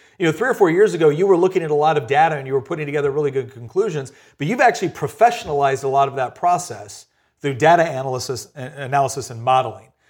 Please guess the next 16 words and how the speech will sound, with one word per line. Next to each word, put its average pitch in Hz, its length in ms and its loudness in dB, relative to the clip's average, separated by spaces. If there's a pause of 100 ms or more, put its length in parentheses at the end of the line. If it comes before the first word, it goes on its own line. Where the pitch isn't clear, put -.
(240)
So 170 160 2
without 170 320 4
giving 180 180 4
away, 175 200 2
like, 147 280 -2
trade 190 300 2
secrets 120 460 -6
here, 117 200 -6
can 139 140 -10
you 135 60 -6
tell 170 180 0
us 165 80 0
a 151 60 -2
little 156 260 0
bit 151 140 4
about 139 420 2